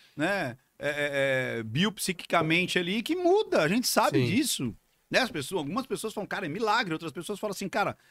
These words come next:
Speaker 1: o cara criou ali, é, hormônios e criou, a, a, coisas ali que o, o
Speaker 2: Uhum.
Speaker 1: organismo dele se curou. E tava desenganado."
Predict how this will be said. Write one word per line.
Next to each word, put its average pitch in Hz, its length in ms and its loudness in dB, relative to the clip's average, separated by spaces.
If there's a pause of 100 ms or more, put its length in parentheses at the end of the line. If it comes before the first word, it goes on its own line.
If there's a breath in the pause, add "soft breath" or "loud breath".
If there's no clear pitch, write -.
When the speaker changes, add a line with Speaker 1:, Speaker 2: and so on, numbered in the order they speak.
(180 soft breath)
Speaker 1:
o 151 120 -8
cara 175 500 0 (400)
criou 180 500 4
ali, 170 720 0 (320 soft breath)
é, 131 460 0
hormônios 143 720 4
e 156 60 -2
criou, 165 560 4
a, 139 420 2
a, 127 40 -10
coisas 156 520 0
ali 160 360 2
que 277 160 0
o, 339 100 4
o 226 180 0
Speaker 2:
Uhum. 123 120 2
Speaker 1:
organismo 220 340 2
dele 302 160 2
se - 120 -2
curou. 370 540 4 (400 soft breath)
E 208 80 4
tava 254 220 4
desenganado." 247 800 4